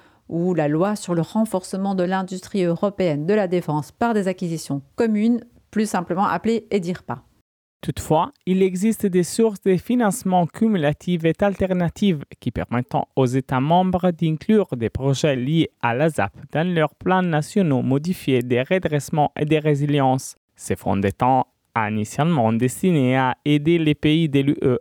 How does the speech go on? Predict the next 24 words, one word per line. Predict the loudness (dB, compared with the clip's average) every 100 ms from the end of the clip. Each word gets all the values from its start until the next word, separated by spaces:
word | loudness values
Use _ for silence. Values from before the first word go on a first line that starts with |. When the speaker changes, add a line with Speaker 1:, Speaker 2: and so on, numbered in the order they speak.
| -2
Speaker 2:
à | -6
se | -2 0
remettre | 2 0 0 -2 -2 -2
de | 0
la | 0 0
pandémie. | 0 2 2 2 0 _
Cette | -6 -4 -4
option | -6 -2 0 2 4
a | 2
suscité | 0 -4 -2 -2 0
la | 0 -2
controverse | -2 -4 -2 -2 0 0 -2
dans | -4 -2 -2
certains | -2 -4 -2 -2
pays | 0 0 0
de | 2
l'U | 2 4 2
E, | 0 -6 _
comme | -2 2
l'Italie, | 4 2 0 2 0 -2 _ 0
où | 2
le | 4 2
gouvernement | 0 0 0 -2 0 0 -2
s'est | -4 0 0